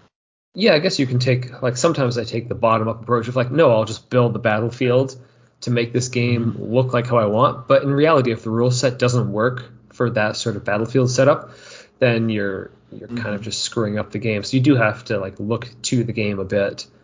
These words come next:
Speaker 1: to have it give the
Speaker 2: Yeah.
Speaker 1: right direction for the terrain setup.
Speaker 2: And I wonder if the reason why I think about the games, <clears throat> excuse me, uh,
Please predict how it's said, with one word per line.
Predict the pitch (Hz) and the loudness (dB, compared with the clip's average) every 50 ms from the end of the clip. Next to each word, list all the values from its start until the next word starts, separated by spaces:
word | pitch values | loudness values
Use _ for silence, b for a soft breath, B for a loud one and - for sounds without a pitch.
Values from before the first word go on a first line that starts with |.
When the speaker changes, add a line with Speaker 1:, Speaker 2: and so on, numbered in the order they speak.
| B B B B B B - | B B B B B B -12
Speaker 1:
to | - - | -6 -4
have | 107 104 95 | -2 -2 -2
it | 98 90 | -2 -2
give | - 113 - | -4 -4 -2
the | - 107 | 0 2
Speaker 2:
Yeah. | 104 101 | 2 2
Speaker 1:
right | 98 - | 0 0
direction | - 110 107 98 - - - 107 | -2 -4 -4 -4 -4 -6 -8 -6
for | 101 - | -6 -6
the | 110 107 | -8 -8
terrain | - - 101 101 104 101 | -6 -6 -6 -6 -6 -6
setup. | - 104 101 101 - - - - _ _ _ _ _ _ _ _ _ _ _ _ _ _ _ _ _ - | -4 -4 -4 -4 -6 -8 -12 -20 _ _ _ _ _ _ _ _ _ _ _ _ _ _ _ _ _ 0
Speaker 2:
And | 160 160 | 2 2
I | 165 175 | 2 2
wonder | 175 190 202 220 220 226 | 2 0 0 2 4 6
if | 214 196 - | 6 4 4
the | 147 | 0
reason | 135 139 151 151 151 165 147 135 | 0 2 2 2 2 0 -2 -2
why | 127 127 131 - | -2 -2 -2 -2
I | 117 120 123 | -2 -2 -2
think | 135 - 156 143 | -2 -4 -4 -4
about | 143 131 135 135 139 | -2 0 -2 -2 -2
the | 135 | -4
games, | 120 131 131 131 131 131 135 131 - - - _ _ _ | 0 2 2 2 2 -2 -4 -6 -8 -10 -12 _ _ _
<clears throat> | _ _ - | _ _ 2
excuse | - 285 - 202 180 139 110 101 - - 123 107 | 4 4 4 4 0 -2 -4 -8 -12 -14 -14 -14
me, | 98 82 _ _ B B B B B B | -16 -18 _ _ B B B B B B
uh, | 139 143 143 135 127 | -6 -4 -4 -4 -6